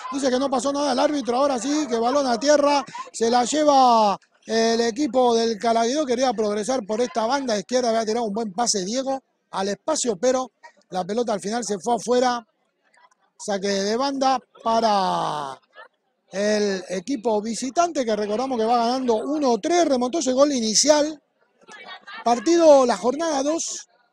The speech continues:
de juveniles de segunda división del grupo uno entre el Calaguidó, que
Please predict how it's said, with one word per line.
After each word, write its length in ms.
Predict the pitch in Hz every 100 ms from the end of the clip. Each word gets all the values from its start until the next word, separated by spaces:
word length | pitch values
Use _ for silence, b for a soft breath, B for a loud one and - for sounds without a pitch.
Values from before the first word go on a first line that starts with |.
| _ _
de 400 | - 262 277 285 -
juveniles 480 | 208 220 254 294
de 80 | 233
segunda 460 | 202 240 262 233 214
división 360 | 214 220 302
del 180 | 285 214
grupo 340 | 214 262 208 214
uno 500 | 226 285 294 254 220
entre 520 | 262 233 208 190 190
el 80 | 175
Calaguidó, 720 | 196 190 196 202 254 330 330
que 680 | 214 185 170 156 208 139